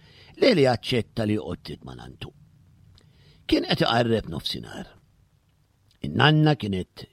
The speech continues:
nixfet mir-rakkonti li kienet taf, temmet it-talb kollu li kella tajt u bħas-soltu għajna marret biha. Propju dak il-ħin sewwa, Leli reġa' sema' dawk il-passi tqal fil-kamra ta' fuq.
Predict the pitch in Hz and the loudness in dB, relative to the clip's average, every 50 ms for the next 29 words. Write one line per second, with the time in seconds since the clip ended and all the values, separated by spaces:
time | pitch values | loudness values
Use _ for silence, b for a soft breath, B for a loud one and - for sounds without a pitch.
0 | _ _ _ _ _ - 85 110 - - - - - - 113 98 - - 95 107 | _ _ _ _ _ -2 0 2 2 2 0 -2 -4 -4 -4 -4 -4 -6 -4 -4
1 | 104 101 113 117 - _ - 139 135 131 131 117 - 120 113 110 - 135 131 139 | -2 -2 -2 -4 -4 _ 0 2 2 2 0 -2 -2 -2 -2 -2 -4 -4 -4 -4
2 | 139 - - 156 156 160 147 - - - B B B B B B B B _ - | -4 -4 -2 -2 -2 -2 -2 -6 -10 -20 B B B B B B B B _ 4
3 | 143 147 151 147 147 139 - 135 113 - _ - 110 104 - - - 131 131 131 | 6 6 6 6 4 2 2 0 -4 -4 _ -4 -4 -4 -4 -4 -2 0 0 2
4 | 127 120 113 107 107 - 127 127 135 147 - 190 180 185 190 185 - 403 - - | 0 0 -2 -2 -4 -4 -4 -2 -2 0 0 2 2 2 0 -2 -4 -6 -6 -6
5 | 101 104 - - - 107 110 110 104 - 113 101 B B B B B - 135 135 | -6 -6 -6 -4 -4 -4 -4 -4 -4 -6 -8 -10 B B B B B 4 4 4
6 | 131 127 123 120 117 104 95 90 82 76 69 65 60 - - - 62 58 - - | 6 4 2 2 0 0 -2 -2 -4 -6 -8 -12 -14 -16 -18 -18 -16 -14 -16 -16
7 | _ _ _ _ _ _ _ b b b b b b b b b _ - 101 107 | _ _ _ _ _ _ _ b b b b b b b b b _ -4 0 2
8 | 123 113 107 - - 82 80 - 80 - - 76 67 - 123 127 127 - 127 104 | 2 2 0 -2 -6 -8 -8 -8 -10 -12 -10 -8 -6 -4 -4 -4 -4 -4 -6 -4
9 | 117 127 156 175 - - _ _ - - b b b b b b b b b _ | -4 -6 -6 -8 -8 -12 _ _ -20 -20 b b b b b b b b b _
10 | - 78 87 104 123 143 143 139 139 135 113 107 95 110 104 92 - 139 131 113 | -8 -2 0 2 4 4 4 4 4 4 4 2 0 -2 -4 -4 -2 -2 0 0
11 | 120 127 107 101 85 80 - - 80 - - - 95 - - - - - 69 - | 0 0 -2 -2 -4 -6 -6 -10 -10 -10 -10 -10 -10 -8 -8 -8 -8 -8 -10 -10
12 | - - - 123 143 151 156 156 156 156 - - - - - - 76 67 62 60 | -12 -8 -4 -2 -2 0 0 -2 -4 -6 -6 -10 -14 -14 -12 -12 -12 -12 -12 -14
13 | - - - - - - - 50 55 - - | -16 -20 -20 -20 -20 -20 -20 -20 -20 -20 -20